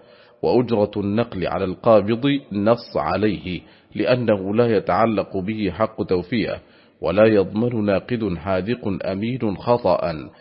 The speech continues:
سواء كان متبرعا أو بأجرة، لأنه أمين.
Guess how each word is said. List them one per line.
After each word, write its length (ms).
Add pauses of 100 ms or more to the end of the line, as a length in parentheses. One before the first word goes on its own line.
(300)
سواء 600
كان 500
متبرعا 800
أو 140
بأجرة، 600
لأنه 800
أمين. 340